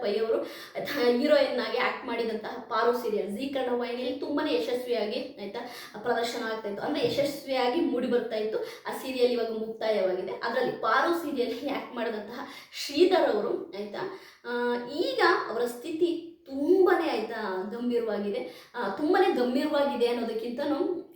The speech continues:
ಅವರಿಗೆ, ಆಯ್ತಾ, ಇದ್ದಕ್ಕಿದ್ದಂತೆ, ಅಂದ್ರೆ ಯಾಕಂದ್ರೆ ಇತ್ತೀಚೆಗೆ ವಧು, ಅಂದ್ರೆ ಕಲರ್ಸ್ ಕನ್ನಡ ವಾಹಿನಿಯಲ್ಲಿ, ಆಯ್ತಾ, ಸ್ಟಾರ್ಟ್ ಆದಂಥ ವಧು ಸೀರಿಯಲ್ ಕೂಡ ಅವ್ರು ಆಕ್ಟ್ ಮಾಡ್ತಾ ಇದ್ರು. ಆ, ಅನಿವಾರ್ಯ ಕಾರಣಗಳಿಂದ ಪಾಪ ಅವರಿಗೆ ಯಾರು ಇಲ್ಲ,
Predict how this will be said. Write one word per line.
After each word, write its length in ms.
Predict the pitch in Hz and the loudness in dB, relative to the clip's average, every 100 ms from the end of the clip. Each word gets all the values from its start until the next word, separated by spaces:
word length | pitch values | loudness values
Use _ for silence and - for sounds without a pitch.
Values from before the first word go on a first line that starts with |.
| - | 0
ಅವರಿಗೆ, 640 | 302 392 415 - 285 285 | 4 6 6 6 2 -2
ಆಯ್ತಾ, 280 | 214 214 247 247 202 190 202 - - - | -6 -4 -2 -2 -2 -4 -6 -12 -20 -8
ಇದ್ದಕ್ಕಿದ್ದಂತೆ, 760 | 311 508 - 427 - 262 262 | 4 6 8 6 4 0 -2
ಅಂದ್ರೆ 480 | - - 247 - 285 | -4 -8 -6 0 0
ಯಾಕಂದ್ರೆ 380 | - 339 339 285 | 0 -2 -4 -4
ಇತ್ತೀಚೆಗೆ 800 | 320 403 415 415 - - - - | 2 2 4 4 2 -2 -12 -10
ವಧು, 540 | 220 233 254 359 427 359 | -2 4 6 6 6 6
ಅಂದ್ರೆ 240 | 302 294 | 4 0
ಕಲರ್ಸ್ 340 | - 247 - - | 2 2 2 0
ಕನ್ನಡ 240 | 311 302 | -2 0
ವಾಹಿನಿಯಲ್ಲಿ, 840 | 269 269 269 262 247 240 220 208 190 | 0 0 0 0 0 0 2 2 2
ಆಯ್ತಾ, 260 | 190 214 | -2 -4
ಸ್ಟಾರ್ಟ್ 320 | 226 214 226 | -4 -4 -2
ಆದಂಥ 240 | 240 247 247 220 | -2 -2 -2 2
ವಧು 260 | 214 320 320 | 4 4 2
ಸೀರಿಯಲ್ 400 | 311 262 262 254 | 2 0 0 -2
ಕೂಡ 160 | 269 | -2
ಅವ್ರು 180 | 285 220 | -4 -4
ಆಕ್ಟ್ 200 | 214 - | -6 -8
ಮಾಡ್ತಾ 300 | 240 247 220 | -8 -6 -6
ಇದ್ರು. 320 | 185 - - | -6 -6 -8
ಆ, 400 | - - - 480 494 - - | -8 -16 -18 -8 -8 -6 -2
ಅನಿವಾರ್ಯ 600 | 294 480 480 480 440 - | 6 6 8 4 4 2
ಕಾರಣಗಳಿಂದ 580 | 294 247 240 220 208 214 - - - _ | 0 0 -2 -2 -4 -4 -8 -10 -20 _
ಪಾಪ 140 | 254 254 302 | -10 -6 -2
ಅವರಿಗೆ 380 | 262 247 247 240 | 0 0 0 0
ಯಾರು 320 | 185 220 285 | 0 0 0
ಇಲ್ಲ, 140 | 254 | -2